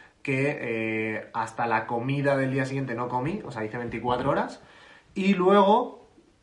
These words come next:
seguido, hasta la cena del día siguiente no comí. Es decir, hice treinta y una horas, por lo que miré en el, en el móvil,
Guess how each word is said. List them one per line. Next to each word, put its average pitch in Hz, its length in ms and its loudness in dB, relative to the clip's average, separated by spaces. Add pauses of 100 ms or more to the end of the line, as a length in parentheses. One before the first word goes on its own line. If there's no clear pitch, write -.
(120)
seguido, 175 680 -2 (520)
hasta 135 380 2
la 127 160 4 (100)
cena 156 280 2
del 127 180 -2
día 139 160 2
siguiente 160 500 -4
no 135 160 -2
comí. 113 480 -6
Es 120 100 -6
decir, 120 240 -6
hice 131 220 -4
treinta 117 480 -4
y 113 80 -2
una 117 260 0
horas, 156 340 -2
por 117 200 -12
lo 110 80 -6
que 107 100 -8
miré 107 360 -6
en 110 80 -8
el, 110 480 -6
en 123 140 -8
el 110 60 -6
móvil, 131 440 -4